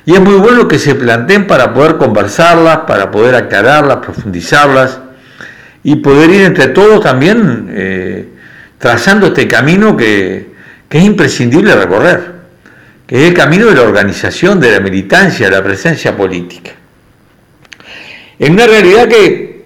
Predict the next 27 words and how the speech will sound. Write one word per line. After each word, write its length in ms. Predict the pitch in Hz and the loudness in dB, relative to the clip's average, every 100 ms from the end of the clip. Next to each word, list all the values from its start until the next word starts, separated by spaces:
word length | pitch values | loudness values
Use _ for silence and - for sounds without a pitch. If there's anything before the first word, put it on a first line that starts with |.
| - | -12
que, 160 | 117 | -12
que 120 | - 113 | -8 -4
también 580 | 113 170 196 117 98 | 0 2 0 0 -4
nos 120 | 107 113 | -6 -2
convoca 520 | 123 127 170 247 214 | 0 2 2 2 0
porque, 880 | 190 127 117 104 95 92 - - - - _ _ _ | 0 0 0 0 0 -4 -8 -14 -20 -20 _ _ _
eh, 280 | - - 151 - - _ _ - - | -20 -20 -20 -20 -20 _ _ -14 -4
cada 240 | 175 151 | 0 2
día 260 | 139 180 180 | 2 2 2
la 140 | 135 | 2
situación 640 | 139 131 - 117 - 175 - | 0 -4 -4 -4 -2 -2 0
para 180 | 123 107 | 0 -2
el 120 | 104 | 0
pueblo 280 | 151 156 151 | 2 2 2
trabajador 560 | 123 113 107 113 147 | 0 0 0 0 0
es 60 | 143 | 0
más 180 | 110 120 | -4 -2
dura. 280 | 180 - - - - _ _ - - - - - - | -2 -2 -4 -16 -20 _ _ -20 -20 -20 -20 -20 -20
Se 140 | - 147 | -4 2
descargó 540 | 139 135 139 156 208 | 2 2 2 4 4
otro 400 | 208 156 139 120 | 4 4 4 2
tarifazo 600 | 117 123 120 - - 104 - - _ _ _ _ _ _ _ | 0 0 2 0 0 -6 -10 -20 _ _ _ _ _ _ _
con 180 | 170 135 | -2 0
los 100 | 127 | 0
combustibles. 800 | 120 110 220 220 156 - - - - _ _ _ _ _ - - - _ _ - | -2 -2 -2 0 -2 -4 -10 -20 -20 _ _ _ _ _ -20 -20 -20 _ _ -4
Eh, 400 | 120 123 117 110 117 | 2 4 4 2 2
otro, 720 | 160 247 220 160 131 120 | 2 4 4 4 0 -2